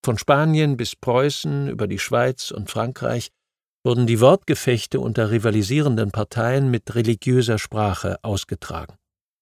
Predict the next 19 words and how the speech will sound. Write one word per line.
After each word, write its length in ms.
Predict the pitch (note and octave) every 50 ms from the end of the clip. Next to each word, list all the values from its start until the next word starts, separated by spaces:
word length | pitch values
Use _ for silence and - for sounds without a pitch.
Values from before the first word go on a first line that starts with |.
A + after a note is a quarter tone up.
| _ _ _ _ _ _ _ _ _
Und 120 | - B2 G#2+
während 260 | C#3+ D#3 E3 F#3 D#3
sie 100 | D#3+ D#3
sich 220 | C3 C#3 A#2 G#2
weiter 340 | B2 C#3+ F#3+ A3 - G3 E3+
aus 140 | - C3 -
dem 180 | - B2 A#2 -
Orbit 460 | - C3 D#3 E3 D#3+ D3+ C#3+ C3 - -
der 80 | G#2
kirchlichen 600 | - - - E3 F3 E3+ - - - G#2+ F#2 A#2
Autorität 680 | - - - - A#2 G#2+ A2 G2+ - - B2 B2 -
entfernten, 720 | - - G2+ - - C#3 C#3+ D3+ F3+ G3+ - - E3 E3+ E3+ _ _ _ _ _ _ _ _ _ _ -
hörten 260 | D3+ E3+ F3+ - G3 E3+
religiöse 640 | C#3 D3+ C#3+ C3+ A2 B2 C3+ D#3 F3+ G3 F#3+ F#3+
Intuitionen 1040 | - - E3 D3+ - - D3+ D3 B2 - - - - C#3+ D3 D#3+ F3 F3+ E3+ D3 - -
auf, 520 | - A#2+ B2 C#3+ D#3+ F3 - - - - _ _ _ _
doktrinär 680 | - D3 - _ - - - C#3 C#3+ D#3 F3 F#3 F3 -
zu 200 | - - - F#2
sein 400 | D#2+ - - C2+ C2 - -